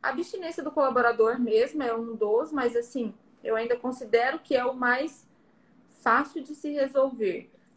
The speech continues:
É, mas a, o nosso principal desafio realmente são aqueles conflitos internos, né?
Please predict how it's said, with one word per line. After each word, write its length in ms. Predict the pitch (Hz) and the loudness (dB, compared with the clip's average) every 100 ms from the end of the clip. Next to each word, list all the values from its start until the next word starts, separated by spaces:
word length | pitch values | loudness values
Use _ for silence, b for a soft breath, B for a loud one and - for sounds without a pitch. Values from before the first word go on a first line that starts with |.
| - | -8
É, 680 | - 208 214 208 202 202 190 | -4 -2 0 -2 -2 -4 -4
mas 220 | 226 247 185 | -6 -4 -4
a, 200 | - - | -6 -8
o 120 | - 226 | -10 0
nosso 440 | 247 240 277 - | 2 2 2 -2
principal 400 | - 349 - 311 | -8 -8 0 2
desafio 360 | 294 302 311 349 | 4 0 0 0
realmente 320 | 370 359 349 | 0 -2 -6
são 80 | 359 | -4
aqueles 320 | 359 359 359 | -2 -2 -2
conflitos 640 | - 359 349 330 330 330 320 | -2 -6 -4 -4 -2 -4 -4
internos, 920 | 320 - 277 285 285 269 233 214 | -4 4 6 6 4 2 2 2
né? 100 | 214 | 0